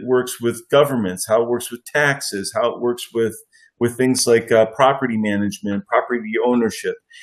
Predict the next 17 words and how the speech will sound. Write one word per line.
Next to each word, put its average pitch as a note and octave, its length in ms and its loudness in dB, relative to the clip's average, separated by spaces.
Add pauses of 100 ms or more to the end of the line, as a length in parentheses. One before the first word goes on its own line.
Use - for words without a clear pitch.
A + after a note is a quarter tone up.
(140)
And B2+ 140 4
then C3 140 8
on B2 140 6
the A#2+ 140 4
other C#3 220 6
side, G#2+ 300 2
it G#2+ 180 -8
could G#2+ 120 -20
be A#2 220 0
about G#2+ 280 6 (180)
personal C3+ 440 -2
wealth, A2 300 4 (140)
personal B2 440 -2
taxes, G2+ 640 -6
personal, A#2+ 560 -2 (340)
uh, G#2+ 320 4
responsibility, B2+ 1000 2